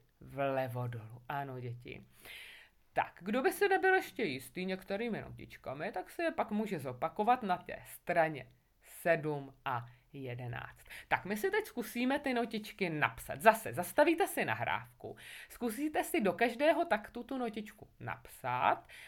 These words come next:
a pak se vrátíme a společně si to zkontrolujeme. Ano? Tak, pište. Tak, děti, máte hotovo? Pustili jste si opět nahrávku, tak si to jdeme společně zkontrolovat.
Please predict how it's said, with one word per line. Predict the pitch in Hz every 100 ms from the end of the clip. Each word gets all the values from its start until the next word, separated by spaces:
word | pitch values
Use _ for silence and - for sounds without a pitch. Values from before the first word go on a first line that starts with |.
| -
a | -
pak | - 202 -
se | - 185
vrátíme | 170 139 147 170 156
a | 147
společně | - - 143 135 160
si | 135
to | 143
zkontrolujeme. | - - 131 123 131 120 117 113 113
Ano? | 139 139 143 170 226 - -
Tak, | - - -
pište. | - - - - 151 165 220 - _ _ _ _ _ _ _ _ _ _ _ _ _ _ _ _ _ _ _ _ _ _ _ _ _ _ _ _ _ _ _ - - - -
Tak, | 127 139
děti, | 127 123 160
máte | 170 254
hotovo? | 240 196 165 123 117 - - - _ _ _ _ _ _
Pustili | - 120 - -
jste | - -
si | -
opět | - - -
nahrávku, | 135 165 220 -
tak | 381 226
si | 220
to | 214
jdeme | 214 190
společně | 185 - 165 160 170
zkontrolovat. | 151 - 135 143 151 123 180 160 143 - -